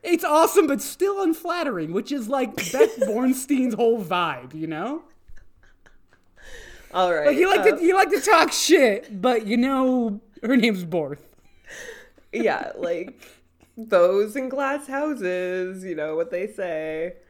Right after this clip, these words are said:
Speaker 1: I actually
Speaker 2: Um,
Speaker 1: don't understand that, but let's go on.
Speaker 2: <laughs>
Speaker 1: Um, so, the Misfits are chilling, listening to their own music, which is, like, such a mood.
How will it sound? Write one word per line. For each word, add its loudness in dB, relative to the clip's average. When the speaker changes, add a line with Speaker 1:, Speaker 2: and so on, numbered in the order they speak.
Speaker 1:
I 2
actually 0
Speaker 2:
Um, -4
Speaker 1:
don't -8
understand -8
that, -14
but -8
let's -6
go -6
on. -2
Speaker 2:
<laughs> 8
Speaker 1:
Um, -6
so, 2
the 0
Misfits 2
are -2
chilling, 0
listening -2
to -6
their -2
own 0
music, -6
which -6
is, -8
like, -6
such -4
a 0
mood. -8